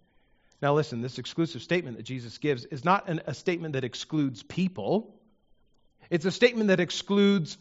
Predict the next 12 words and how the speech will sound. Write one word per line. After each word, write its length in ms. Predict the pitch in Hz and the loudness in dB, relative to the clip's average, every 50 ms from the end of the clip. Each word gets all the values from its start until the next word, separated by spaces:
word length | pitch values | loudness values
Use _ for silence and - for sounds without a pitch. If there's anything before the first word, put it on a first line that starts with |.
| _ | _
other 400 | 226 214 240 233 214 233 226 226 | 8 8 8 8 8 8 8 8
approaches 800 | 226 - 196 151 - - 196 208 214 214 - - 180 165 143 - | 6 4 2 -2 0 2 4 6 6 6 4 2 0 0 0 0
or, 220 | 170 160 160 170 | 0 0 0 0
or 280 | - 190 160 160 165 - - | 0 2 2 2 2 4 4
other 240 | 190 208 208 220 220 | 6 6 6 6 4
attempts 640 | - 175 165 - - - 226 226 202 - - - - | 4 2 -2 -2 2 2 4 4 2 0 -8 -16 -8
to 220 | - - 170 156 | -2 0 0 0
get 380 | 143 135 - 214 220 214 - - | 4 6 6 6 6 6 0 -4
to 120 | - 190 | -2 2
God 400 | 151 156 139 139 147 147 156 151 - - - - - - - | 4 6 8 8 8 8 6 4 0 -8 -18 -20 -20 -2 0
beside 480 | 185 196 - - 233 233 240 247 214 | 2 2 6 8 12 12 12 12 12
him. 400 | 202 170 208 185 123 104 92 90 | 10 8 6 6 4 2 -4 -10